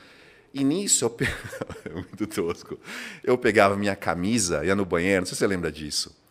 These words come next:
Tirava a camisa, eu tava de terno. E eu mergulhava na água pra molhar a camisa. Molha-, mas, tipo,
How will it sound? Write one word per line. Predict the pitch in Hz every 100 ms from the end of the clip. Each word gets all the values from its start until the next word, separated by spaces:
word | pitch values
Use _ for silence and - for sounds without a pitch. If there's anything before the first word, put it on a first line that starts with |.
| _ _
Tirava | - 113 120 113
a |
camisa, | 113 92 80 82 87
eu |
tava | 98 101
de | 107
terno. | - 92 90 85 73 67 _ _ _ _
E | 110 113 123 -
eu | 107
mergulhava | 110 117 117 120 92 101 107 92
na | 104
água | 95 101 92 73 - -
pra | 107
molhar | 120 165 175 139
a |
camisa. | 156 98 85 78 76 73 65 _ _ _ _ - - - -
Molha-, | 127 160 147
mas, | 147 151
tipo, | - -